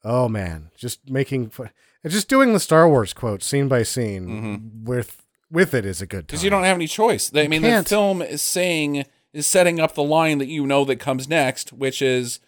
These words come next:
Speaker 2: you know, "You must come with me to Alderaan if
Speaker 1: Yeah.
Speaker 2: you to stop the blah, blah, blah."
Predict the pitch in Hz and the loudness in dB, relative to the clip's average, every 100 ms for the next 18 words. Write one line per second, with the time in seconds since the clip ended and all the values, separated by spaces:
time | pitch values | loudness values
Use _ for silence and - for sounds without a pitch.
0 | _ _ _ _ _ - 147 123 120 120 | _ _ _ _ _ -6 -2 2 2 0
1 | 120 - _ _ _ _ _ _ 127 170 | -4 -12 _ _ _ _ _ _ -6 -2
2 | 208 - 113 110 110 120 170 247 156 95 | -2 -2 -6 -6 -6 -2 0 0 0 -4
3 | 82 92 107 101 104 104 104 110 107 123 | -6 -8 -6 -6 -6 -8 -10 -10 -8 -8
4 | 120 - 135 131 120 113 98 76 | -8 -4 -4 -4 -6 -14 -14 -20